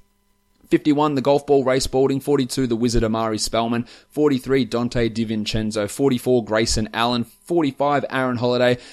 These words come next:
Forty-six, Red Simons. Forty-seven, Jalen Adams.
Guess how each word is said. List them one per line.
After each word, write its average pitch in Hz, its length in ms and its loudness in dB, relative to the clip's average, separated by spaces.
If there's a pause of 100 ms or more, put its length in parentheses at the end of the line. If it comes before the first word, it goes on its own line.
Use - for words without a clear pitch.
(180)
Forty-six, 156 600 2 (200)
Red 131 300 0
Simons. 131 480 0
Forty-seven, 139 640 2
Jalen 127 360 0
Adams. 123 400 -2